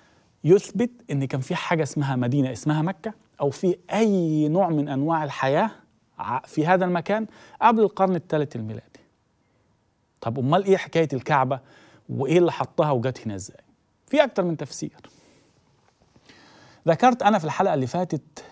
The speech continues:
آه، مؤرخ، آه، آه، بيزنطي اسمه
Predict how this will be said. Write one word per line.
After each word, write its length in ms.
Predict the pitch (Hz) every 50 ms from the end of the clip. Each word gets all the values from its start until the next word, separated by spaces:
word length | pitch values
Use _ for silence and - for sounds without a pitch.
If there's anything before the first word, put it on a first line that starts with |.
| - - - -
آه، 160 | 123 123 131
مؤرخ، 760 | 113 139 147 156 170 160 160 156 135 - - - - - - - - - -
آه، 420 | 107 104 104 98 98 98 - - _ _ _ _ _ - - _ _ _ -
آه، 140 | - 127 117
بيزنطي 580 | 117 120 123 120 151 156 160 147 - 165 156 151 - _ _ _ _ _ _ _ _ _ _ _ _ -
اسمه 560 | 143 143 135 - 143 143 139 143 143 143 139